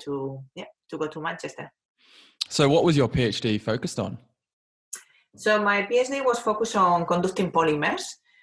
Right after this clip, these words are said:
Speaker 1: uh, and, uh, it was about synthesis of, uh, new conducting polymers and synthesized by electrochemical means. So some of these, uh, polymers, they were used for different applications, so for example, like electrochromic, uh, devices.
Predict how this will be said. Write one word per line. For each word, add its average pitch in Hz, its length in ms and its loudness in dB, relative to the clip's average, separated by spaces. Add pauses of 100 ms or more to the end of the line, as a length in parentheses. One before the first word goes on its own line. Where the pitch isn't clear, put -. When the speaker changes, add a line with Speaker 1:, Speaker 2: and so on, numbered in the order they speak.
(220)
Speaker 1:
uh, 180 680 6
and, 170 240 4
uh, 170 420 4
it 170 60 2
was 180 120 0
about 165 200 2
synthesis 175 640 -2
of, 151 160 0 (100)
uh, - 20 0
new 151 520 -2
conducting 165 460 -2
polymers 165 500 0 (100)
and 151 180 -2
synthesized 147 600 -4
by 143 180 -2
electrochemical 143 1000 -4 (120)
means. 139 540 -6 (520)
So 180 380 4
some 185 180 2
of 190 100 4
these, 185 240 2
uh, 175 260 6 (120)
polymers, 170 480 4
they 165 120 4
were 156 280 4
used 151 220 2
for 156 120 0
different 147 300 0
applications, 226 640 0
so 170 80 2
for 165 100 -4
example, 151 380 0
like 147 260 2
electrochromic, 147 720 -2
uh, 139 240 0
devices. 139 960 -2